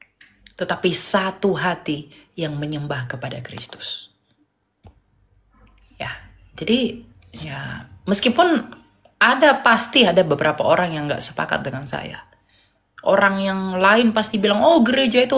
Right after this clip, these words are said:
harus satu, harus mereknya A B C, harus ini." Ya, itu terserah. Tafsirmu tetap tafsirmu.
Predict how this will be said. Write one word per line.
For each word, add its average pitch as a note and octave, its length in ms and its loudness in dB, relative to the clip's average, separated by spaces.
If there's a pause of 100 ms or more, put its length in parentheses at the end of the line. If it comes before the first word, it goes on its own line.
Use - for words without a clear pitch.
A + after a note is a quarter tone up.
harus A3 320 0
satu, G#3 640 -4 (640)
harus A3+ 480 2
mereknya A3+ 800 -2
A G3 160 -2
B F#3 160 2
C, - 400 -6 (160)
harus G#3+ 480 -2
ini." G#3 400 -6
Ya, - 80 -10
itu E3+ 240 -6
terserah. F#3 640 -6 (400)
Tafsirmu F3 640 0
tetap E3+ 480 -4
tafsirmu. D#3+ 800 2